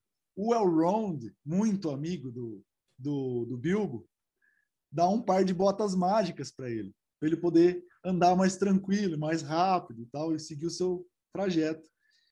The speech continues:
E aí o Tolkien esqueceu de tirar, e, e foi assim mesmo. É claro que esse é um exemplo pequeno, mas quando você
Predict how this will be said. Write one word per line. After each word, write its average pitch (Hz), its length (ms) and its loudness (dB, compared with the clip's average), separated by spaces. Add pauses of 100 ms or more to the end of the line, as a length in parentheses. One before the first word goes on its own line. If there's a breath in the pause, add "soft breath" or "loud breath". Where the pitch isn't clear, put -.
(160)
E 190 80 0
aí 226 120 2
o 254 60 -2
Tolkien 254 300 -2
esqueceu 254 400 -4
de 254 100 0
tirar, 262 460 2
e, 190 180 -4
e 180 60 -8
foi 220 240 -4
assim 254 260 -6
mesmo. 202 460 -2 (480)
É 185 80 -10
claro 226 240 2
que 220 100 -4
esse 202 120 -2
é 202 40 -2
um 196 40 2
exemplo 190 400 0
pequeno, 208 600 -4 (380)
mas 160 140 -8
quando 190 180 -4
você 175 400 0